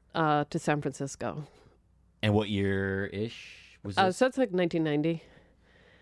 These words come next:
Speaker 2: San Francisco in
Speaker 1: Yeah.
Speaker 2: nineteen ninety was a real
Speaker 1: Yeah.
Speaker 2: place.
Speaker 1: Yeah, so, uh, it was, yeah, pre dot com.
Speaker 2: It was a real place.
Speaker 1: <laughs>
Speaker 2: Like,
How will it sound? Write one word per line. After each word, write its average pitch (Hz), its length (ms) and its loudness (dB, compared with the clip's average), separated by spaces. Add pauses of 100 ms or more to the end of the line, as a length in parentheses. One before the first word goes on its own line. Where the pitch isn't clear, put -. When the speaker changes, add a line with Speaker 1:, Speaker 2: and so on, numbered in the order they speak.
(180)
Speaker 2:
San 95 240 -4
Francisco 90 380 -4
in 90 80 4
Speaker 1:
Yeah. 165 140 4
Speaker 2:
nineteen 160 180 0
ninety 175 140 -2
was 156 140 -6
a 156 40 -6
real 156 160 2
Speaker 1:
Yeah. 156 140 2
Speaker 2:
place. 82 300 -4 (220)
Speaker 1:
Yeah, 170 280 4
so, 160 500 4
uh, 151 560 2 (1800)
it 180 100 4
was, 165 260 0
yeah, 165 180 4
pre 156 240 0
dot 151 240 -2
com. 143 360 -6 (280)
Speaker 2:
It - 40 -8
was 92 120 -2
a 92 40 0
real 98 200 2
place. 85 440 0
Speaker 1:
<laughs> 311 60 6 (520)
Speaker 2:
Like, 214 420 4